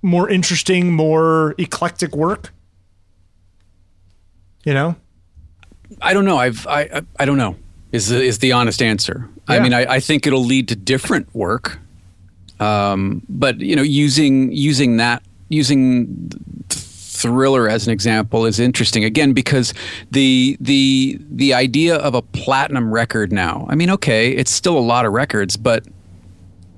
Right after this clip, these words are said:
Speaker 2: th-, it's so much easier to get music now.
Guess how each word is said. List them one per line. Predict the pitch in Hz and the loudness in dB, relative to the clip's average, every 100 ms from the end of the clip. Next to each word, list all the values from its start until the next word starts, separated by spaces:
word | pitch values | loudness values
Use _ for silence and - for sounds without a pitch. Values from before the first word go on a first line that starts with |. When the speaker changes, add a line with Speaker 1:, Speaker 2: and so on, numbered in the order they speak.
| - - - | -20 -14 -12
Speaker 2:
th-, | - - | -10 -8
it's | 151 | -4
so | - - | 0 2
much | 180 180 - | 2 2 0
easier | 160 170 151 143 | 0 0 2 2
to | 135 | 0
get | 110 143 139 | 0 0 2
music | 139 165 175 113 | 2 2 0 -2
now. | 107 - - | -4 -6 -8